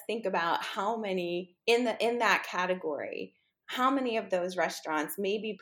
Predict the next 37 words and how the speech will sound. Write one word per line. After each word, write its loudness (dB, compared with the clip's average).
probably 0
they're 2
gonna -4
be -6
dominated -2
by 0
Chicago, -2
and 0
then 2
you're 4
gonna -2
have, 0
like, -2
a 0
few -4
outliers. -4
The 4
number 4
of 4
people 0
who -4
even -4
get 0
to -4
the -8
non-Chicago -2
restaurants -4
and 12
then 8
the 4
number 2
of -6
people -4
who -4
go 4
to -6
Chicago 0